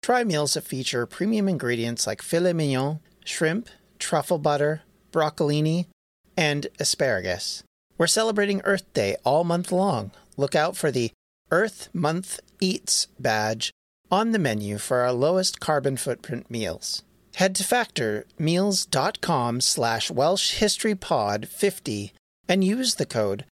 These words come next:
Welsh History Pod fifty to get fifty percent off your first month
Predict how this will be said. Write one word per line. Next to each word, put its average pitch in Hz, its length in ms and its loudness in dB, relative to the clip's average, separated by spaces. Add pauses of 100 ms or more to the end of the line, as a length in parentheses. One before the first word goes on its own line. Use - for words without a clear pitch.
(160)
Welsh 127 400 0
History 151 360 0
Pod 156 380 0
fifty 104 560 -2 (260)
to - 80 -12
get 165 160 2
fifty 233 220 -2
percent 196 380 0
off 110 300 -2
your 117 140 0
first - 440 -2
month 113 380 -2